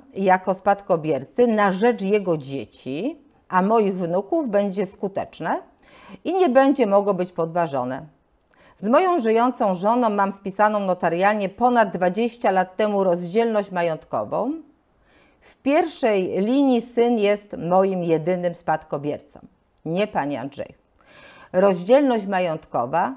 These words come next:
nie zmieniła kręgu dziedziczenia. E, oczywiście jest to umowa, która ma swoje skutki w czasie państwa małżeństwa,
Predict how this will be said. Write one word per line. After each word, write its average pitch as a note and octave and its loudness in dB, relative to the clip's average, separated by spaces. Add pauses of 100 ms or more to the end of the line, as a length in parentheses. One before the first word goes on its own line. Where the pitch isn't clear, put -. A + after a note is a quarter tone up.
(140)
nie A3+ 2
zmieniła E4+ -4
kręgu D3 -2
dziedziczenia. - -12 (1160)
E, G3 4
oczywiście B3+ -2
jest A3+ 0
to G3+ 2
umowa, F#3+ 4
która F#3+ 2
ma F#3+ 2
swoje F3 -2
skutki A#3+ -6
w - -20
czasie G3+ 0
państwa F3+ -4
małżeństwa, D3+ -2